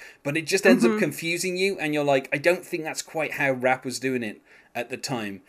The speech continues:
Speaker 1: It wasn't just non sequiturs. It was stuff that kind of built on, um, stuff that was in the, the, you know, a different, like, kind of verse. And he's not building on anything. He's just randomly throwing that kind of stuff in.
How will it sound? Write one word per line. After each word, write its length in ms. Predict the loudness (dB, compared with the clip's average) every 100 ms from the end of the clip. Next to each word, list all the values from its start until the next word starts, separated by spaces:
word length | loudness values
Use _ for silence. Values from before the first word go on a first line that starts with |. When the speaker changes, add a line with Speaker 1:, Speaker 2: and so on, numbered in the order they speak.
| _
Speaker 1:
It 140 | -12 -2
wasn't 280 | 0 0 -2
just 200 | -2 0
non 220 | 0 0
sequiturs. 640 | 0 -2 -4 -8 -8 -8 -8
It 140 | -8
was 160 | -6 -6
stuff 340 | -4 -6 -6
that 120 | -8 -6
kind 180 | -6 -6
of 120 | -2
built 320 | 0 0 -2 -10
on, 460 | -8 -6 -6 -6 -8 _ _ _ -14
um, 300 | -10 -10 -8
stuff 340 | -6 -6 -6
that 140 | -8
was 160 | -6 -4
in 240 | -4 -4 -12
the, 240 | -14 -16 -16
the, 100 | -14 -10 -6
you 60 |
know, 120 | -6 -6
a 80 |
different, 460 | -8 -8 -10 -12 -14
like, 140 | -14
kind 180 | -10 -10
of 100 | -8
verse. 400 | 2 2 2 -2 -10 -20 -20 _
And 360 | -4 0 0 -4
he's 240 | -6 -6 -2
not 220 | -4 -2
building 340 | 0 0 0
on 100 | -2
anything. 300 | -6 -8 -8
He's 180 | -6 -4
just 180 | -4 -6
randomly 500 | -4 -2 -2 -2 -4
throwing 600 | -6 -4 -2 -2 -2 -6
that 260 | -2 -4 -4
kind 180 | -12 -10
of 80 | -8
stuff 260 | -8 -4
in. 260 | 0 0 -2